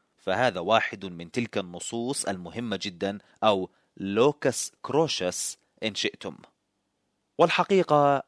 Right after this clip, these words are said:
هي أنه لا يوجد جانب في كل السلوك المسيحي الذي يحق للإنجيل يفوق في أهميته هذا الواقع تحديدًا. فالامتلاء بالروح مهم جدًا للسلوك في الحياة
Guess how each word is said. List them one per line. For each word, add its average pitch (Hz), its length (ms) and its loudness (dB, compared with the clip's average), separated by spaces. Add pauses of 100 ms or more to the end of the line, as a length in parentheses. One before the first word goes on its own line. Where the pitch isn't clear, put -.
هي 123 340 4
أنه 113 360 -2
لا 98 120 2
يوجد 107 540 -2
جانب 98 640 -2
في 185 200 -8
كل 120 300 -4
السلوك 107 460 -6
المسيحي 110 720 -2 (300)
الذي 185 380 4
يحق - 380 0
للإنجيل 127 800 -2 (280)
يفوق 170 540 2
في 160 300 0
أهميته 131 1000 2 (280)
هذا 175 300 6
الواقع 104 640 2
تحديدًا. 82 580 -6 (360)
فالامتلاء 135 880 4
بالروح 135 540 0 (240)
مهم 131 500 -4
جدًا 113 480 -2
للسلوك 113 680 -2
في 113 140 -6
الحياة 104 440 2